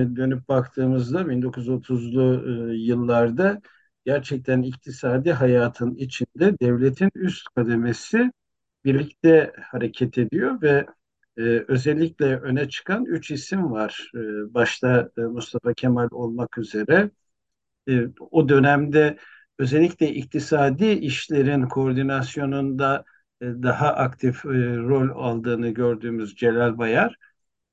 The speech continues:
ve, e, milli mücadele sırasında Mustafa Kemal'in en yakınındaki kişi olan İsmet İnönü, iktisadi hayatın içinde de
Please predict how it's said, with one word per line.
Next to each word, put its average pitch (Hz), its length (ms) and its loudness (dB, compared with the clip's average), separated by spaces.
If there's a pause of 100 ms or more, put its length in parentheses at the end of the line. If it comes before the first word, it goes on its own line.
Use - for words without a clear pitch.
ve, 160 440 -4
e, 139 80 -6 (1300)
milli 117 240 0
mücadele 131 540 2
sırasında 131 920 -2 (420)
Mustafa 127 360 -8
Kemal'in 131 580 -2
en 143 180 -4
yakınındaki 123 920 -2
kişi - 320 -6
olan 110 320 -2
İsmet 127 440 -4
İnönü, 139 460 -2 (420)
iktisadi 156 640 2
hayatın 127 560 2
içinde 131 600 -2
de 226 260 2